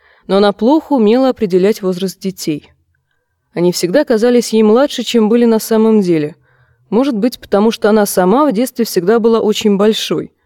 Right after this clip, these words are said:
"Настоящая дылда", говорила Септа Раэла,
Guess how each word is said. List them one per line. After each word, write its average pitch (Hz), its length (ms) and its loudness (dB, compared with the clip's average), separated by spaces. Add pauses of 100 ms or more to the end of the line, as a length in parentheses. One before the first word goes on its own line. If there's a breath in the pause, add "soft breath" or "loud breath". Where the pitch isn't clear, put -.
(360)
"Настоящая 202 580 0
дылда", 220 680 2 (160)
говорила 190 500 2
Септа 190 380 -4
Раэла, 185 500 2